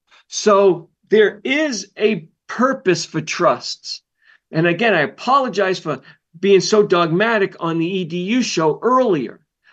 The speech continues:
I'll concede there is a purpose. But those purposes don't exist for most people.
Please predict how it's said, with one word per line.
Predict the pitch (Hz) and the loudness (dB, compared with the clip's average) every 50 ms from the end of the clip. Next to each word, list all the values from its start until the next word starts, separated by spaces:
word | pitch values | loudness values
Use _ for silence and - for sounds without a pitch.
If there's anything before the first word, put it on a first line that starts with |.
| _ - | _ -4
I'll | - 165 208 226 214 | 0 0 0 0 0
concede | - - 226 214 170 156 - - - 277 269 254 214 180 165 - - _ _ _ _ _ - | -2 -2 0 0 0 -2 -4 -4 -2 -2 -2 0 0 -2 -4 -6 -10 _ _ _ _ _ 2
there | 170 196 208 208 | 4 4 4 4
is | 226 202 175 | 2 2 0
a | 196 185 | 0 -2
purpose. | - - - - - - 226 233 220 208 - 160 - - - - - - - - _ _ _ _ _ _ _ _ _ _ _ _ _ _ _ _ _ _ _ _ _ _ _ _ _ _ _ _ _ _ - | -2 -6 -18 -12 -6 -2 -2 -2 -2 -4 -6 -16 -16 -14 -14 -14 -14 -14 -16 -20 _ _ _ _ _ _ _ _ _ _ _ _ _ _ _ _ _ _ _ _ _ _ _ _ _ _ _ _ _ _ 2
But | - 214 - - | 2 2 4 4
those | 226 240 254 - | 2 2 2 -2
purposes | - - - 226 277 302 - 247 247 - - 208 175 147 | -4 -4 -2 0 0 0 0 -2 -4 -4 -2 -4 -4 0
don't | - 202 220 226 220 | 2 2 4 4 2
exist | 208 165 131 120 110 120 151 220 233 208 - - - - | 2 0 -2 -6 -8 -6 -4 -2 -2 -2 -4 -8 -10 -4
for | 180 180 | -4 -2
most | 175 185 196 190 175 175 - - | 0 2 2 0 0 -2 -10 -10
people. | - 202 226 226 220 - - - - | -6 -4 -4 -4 -6 -10 -20 -20 -20